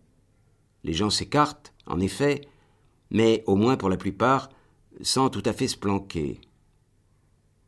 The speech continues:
Des chenillettes armées de mitrailleuses et un char armé d'un canon léger se mettent en position et ouvrent le feu sur la tour. Tir d'une merveilleuse précision.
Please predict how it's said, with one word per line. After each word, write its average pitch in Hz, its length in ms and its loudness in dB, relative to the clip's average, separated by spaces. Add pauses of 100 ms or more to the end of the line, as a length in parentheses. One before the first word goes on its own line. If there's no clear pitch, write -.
(760)
Des 104 320 4
chenillettes 135 500 2
armées 113 300 2
de 113 80 0
mitrailleuses 107 720 0 (360)
et 104 200 0
un 101 160 0
char 127 540 0
armé 107 360 0
d'un 95 160 0
canon 110 360 0
léger 101 560 2 (320)
se - 180 -2
mettent 107 420 2
en 107 100 0
position 107 480 -2
et 101 80 2
ouvrent 101 280 0
le 101 60 2
feu 113 160 -4
sur 95 160 -4
la 85 80 -4
tour. 76 480 -8 (720)
Tir 170 380 0 (120)
d'une 101 320 4
merveilleuse 113 540 0
précision. 67 720 -4